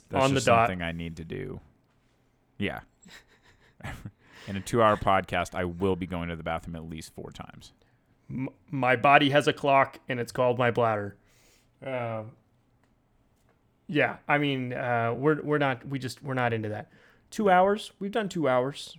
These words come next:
Speaker 1: Yeah, we've done two hours.
Speaker 2: We've, we've gotten up to two hours before.
Speaker 1: Yeah.
Speaker 2: That's about the most.
Speaker 1: Yeah, definitely won't
Speaker 2: It's the
Speaker 1: be
Speaker 2: most you're gonna
Speaker 1: more.
Speaker 2: get.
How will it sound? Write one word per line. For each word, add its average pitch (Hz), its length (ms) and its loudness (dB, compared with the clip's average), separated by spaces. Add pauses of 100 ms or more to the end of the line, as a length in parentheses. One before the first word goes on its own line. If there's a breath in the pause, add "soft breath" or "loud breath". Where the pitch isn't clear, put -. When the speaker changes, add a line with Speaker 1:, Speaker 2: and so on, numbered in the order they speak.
Speaker 1:
Yeah, 104 120 -6
we've 117 140 -8
done 135 160 -8
two 90 180 -8
hours. 82 240 -6
Speaker 2:
We've, 180 140 -6 (140)
we've 175 160 -10
gotten 202 220 2
up 160 120 -2
to 156 60 -12
two 143 220 0
hours 131 240 4
before. 131 460 -4
Speaker 1:
Yeah. 104 200 -6
Speaker 2:
That's 147 180 -6
about 147 200 0
the 131 60 -6
most. 123 520 -4 (600 soft breath)
Speaker 1:
Yeah, - 240 -12 (160)
definitely 98 380 -4
won't 92 120 -6
Speaker 2:
It's 90 60 -8
the 87 60 -6
Speaker 1:
be 127 40 -2
Speaker 2:
most 123 200 -4
you're 120 100 -4
gonna 117 120 -2
Speaker 1:
more. 113 80 -4 (120)
Speaker 2:
get. - 40 -18